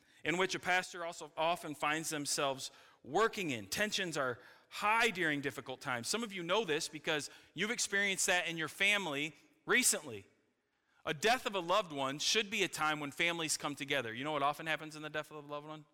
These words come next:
Fighting. Why? There's money on the line a lot of times. And money brings out fighting. You have siblings who are raised in the same home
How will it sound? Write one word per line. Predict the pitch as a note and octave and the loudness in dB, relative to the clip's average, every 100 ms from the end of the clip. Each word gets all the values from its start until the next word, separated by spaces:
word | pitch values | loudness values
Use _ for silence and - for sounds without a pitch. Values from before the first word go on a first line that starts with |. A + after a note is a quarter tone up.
| _ | _
Fighting. | G#2+ G2+ F2 _ _ _ _ _ _ _ _ _ _ _ _ _ _ _ | -6 -6 -8 _ _ _ _ _ _ _ _ _ _ _ _ _ _ _
Why? | A2+ C#3 D#3+ - _ _ _ _ _ - | -2 -2 -2 -12 _ _ _ _ _ -14
There's | C3 | -4
money | D3+ E3 | -2 0
on | C#3 | -2
the | B2 | -2
line | A#2+ A#2+ | -4 -4
a | A#2+ | -6
lot | C#3+ | -6
of | C3+ | -6
times. | B2+ C3 - - _ _ _ _ _ _ _ _ _ _ _ _ _ _ _ _ _ | -8 -8 -14 -20 _ _ _ _ _ _ _ _ _ _ _ _ _ _ _ _ _
And | C3+ | -4
money | C3+ C#3 | -2 -2
brings | C3+ C#3 C#3 | -2 -4 -2
out | C3+ | -2
fighting. | - C#3 C3 A2 _ _ _ _ _ _ _ _ _ _ _ _ | -2 -2 -4 -10 _ _ _ _ _ _ _ _ _ _ _ _
You | D3+ | -4
have | C#3+ | 0
siblings | - E3 E3 D#3 | 0 0 -2 -4
who | D3+ | -4
are | C3+ | -4
raised | B2+ D3 D3+ C#3 | 0 0 0 -4
in | D3 | -6
the | C#3 | -4
same | - C#3 C3+ | -4 -4 -4
home | C3 A#2+ | -6 -8